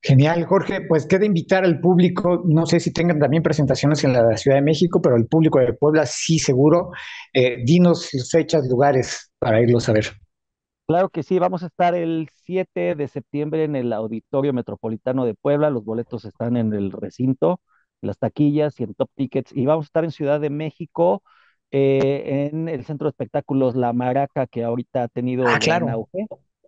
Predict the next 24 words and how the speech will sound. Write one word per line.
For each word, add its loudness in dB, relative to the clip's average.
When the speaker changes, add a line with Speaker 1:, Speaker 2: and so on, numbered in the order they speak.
Speaker 2:
Eh, -2
a-, -4
a-, -6
a-, -6
acaba 0
de -2
venir, -4
eh, -8
músicos -8
que -4
eran -2
de -4
Chicago, 0
este, -8
hay, -4
hay -2
mucha, 0
mucha -10
gente -8
ahorita -2
haciendo, -2
eh, 2
pues 2
bueno 0